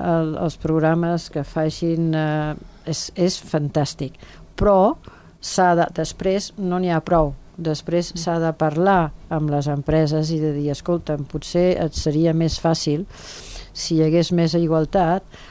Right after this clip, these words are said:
Speaker 1: amb, amb, amb els, amb els sous també», perquè també hi
Speaker 2: Sí,
Speaker 1: és.
Speaker 2: sí.
Speaker 1: Eh, després et pots inven-,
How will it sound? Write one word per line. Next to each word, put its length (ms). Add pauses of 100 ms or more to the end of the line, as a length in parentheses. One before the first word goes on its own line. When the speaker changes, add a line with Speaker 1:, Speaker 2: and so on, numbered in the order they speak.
Speaker 1:
amb, 260
amb, 240
amb 200
els, 260
amb 160
els 120
sous 220
també», 400 (720)
perquè 240
també 340
hi 180
Speaker 2:
Sí, 60
Speaker 1:
és. 80
Speaker 2:
sí. 200
Speaker 1:
Eh, 600
després 340
et 100
pots 220
inven-, 340